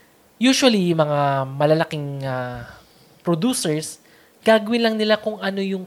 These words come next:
kumikita, kung ano yung alam nilang gusto ng mga tao. Hindi sila gumagawa ng dekalidad. Ang importante, kailangan yung film ko kumikita.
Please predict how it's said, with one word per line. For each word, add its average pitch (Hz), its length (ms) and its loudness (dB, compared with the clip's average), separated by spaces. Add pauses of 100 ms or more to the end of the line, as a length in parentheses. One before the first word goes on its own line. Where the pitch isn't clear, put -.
kumikita, 190 720 -6 (320)
kung 240 200 0
ano 220 220 0
yung 226 140 0
alam 202 240 0
nilang 190 260 -2
gusto 185 260 -8
ng 175 120 -6
mga 147 180 -4
tao. 127 380 -8 (480)
Hindi 226 300 -2
sila 214 240 2
gumagawa 160 640 -2
ng 180 260 -6
dekalidad. 147 640 -2 (280)
Ang 185 160 -8
importante, 190 680 -2 (440)
kailangan 285 360 0
yung 262 140 -6
film 220 240 -2
ko 202 140 0
kumikita. 151 600 -8